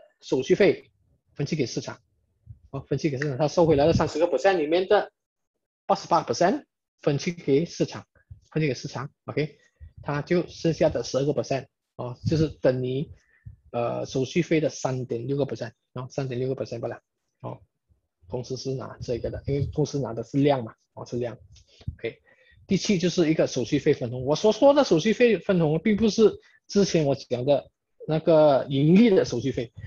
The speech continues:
这是交易所的手续费。因为交易所每一次你买跟卖，它是有一个手续费的嘛。OK，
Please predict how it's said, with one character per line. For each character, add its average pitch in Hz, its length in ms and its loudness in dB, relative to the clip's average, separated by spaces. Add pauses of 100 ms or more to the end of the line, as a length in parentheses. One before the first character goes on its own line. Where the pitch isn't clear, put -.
(200)
这 240 180 6
是 - 400 2
交 233 300 4
易 269 120 8
所 139 240 4
的 143 80 0
手 123 140 -2
续 156 100 2
费。 190 160 4
因 220 80 6
为 220 200 2
交 208 200 4
易 233 80 4
所 135 240 4
每 135 220 0
一 180 40 6
次 180 200 4
你 131 140 -2
买 117 260 0
跟 156 140 0
卖， 160 360 0 (600)
它 175 120 2
是 202 160 4
有 147 60 8
一 147 40 2
个 170 60 4
手 151 140 2
续 147 140 2
费 143 120 0
的 123 80 -2
嘛。 113 60 -6 (1000)
OK， 156 300 2